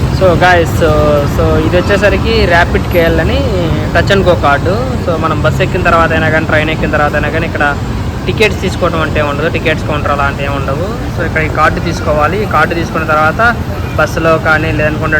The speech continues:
ట్రైన్కి వెళ్ళేటప్పుడు ఎంట్రన్స్లో కానీ స్కానర్స్ ఉంటాయి. ఆ స్కానర్ని స్కాన్ చేసినప్పుడు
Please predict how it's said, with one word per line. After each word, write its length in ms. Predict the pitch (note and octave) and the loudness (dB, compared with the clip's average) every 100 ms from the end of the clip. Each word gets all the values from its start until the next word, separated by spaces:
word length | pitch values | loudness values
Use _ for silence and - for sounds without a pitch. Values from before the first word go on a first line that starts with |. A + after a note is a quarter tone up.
| D#3+ | 0
ట్రైన్కి 240 | D#3 D#3+ | 0 0
వెళ్ళేటప్పుడు 460 | D#3 D3+ D3 - D3 D3 D3 C#3+ C#3+ C#3+ - - - E3 | 0 2 0 -2 -2 -2 -2 -2 -2 -2 -6 -6 -6 -4
ఎంట్రన్స్లో 400 | E3 E3+ E3+ D#3+ | -2 0 0 0
కానీ 160 | D#3+ E3+ - | 0 0 0
స్కానర్స్ 400 | E3+ D#3 E3 D#3+ | -2 0 0 -2
ఉంటాయి. 280 | C#3+ C#3+ D#3 G#3+ | -2 -2 0 0
ఆ 40 | F3+ - | 0 0
స్కానర్ని 600 | F#3+ F#3+ G3+ F#3+ G3+ G3+ - | 0 2 0 -2 -4 -4 -6
స్కాన్ 280 | - F3+ F#3 | -2 0 2
చేసినప్పుడు 460 | F#3+ F#3 F3+ - - | 2 0 0 0 0